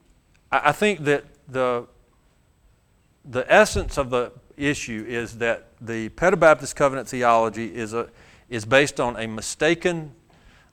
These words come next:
understanding of the relationship of the old and new covenants and the playing out of, of that, of infant membership. Okay?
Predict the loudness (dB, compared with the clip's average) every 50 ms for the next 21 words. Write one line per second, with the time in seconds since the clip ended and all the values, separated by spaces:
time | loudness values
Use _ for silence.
0 | -4 -2 0 0 0 -2 -4 -4 -4 -2 -2 -2 -2 -4 -6 -6 -6 -6 -6 -6
1 | -6 -6 -4 -2 -2 -2 -4 -6 -10 -12 -8 -6 -6 -6 -6 -8 -10 -10 -10 -10
2 | -8 -6 -6 -6 -6 -8 -10 -12 -12 -12 -12 -8 -8 -8 -8 -10 -12 -20 -20 -20
3 | -18 -16 -14 -14 -14 -16 -18 _ _ _ -8 -6 -6 -4 -4 -2 -2 0 0 -2
4 | -2 -6 -10 -16 -20 _ _ -12 -8 -6 -6 -6 -8 -12 -20 -20 _ _ _ _
5 | _ _ _ _ _ _ _ -18 -10 -4 -2 -2 -2 -4 -6 -10 -8 -8 -8 -8
6 | -10 -10 -8 -8 -8 -8 -10 -12 -10 -8 -8 -8 -8 -8 -8 -10 -12 -12 -14 -14
7 | -16 -20 -20 _ _ -6 -4 -2 -2 -2 -2 -4 -8 -8 -8 -6 -6 -6 -6 -4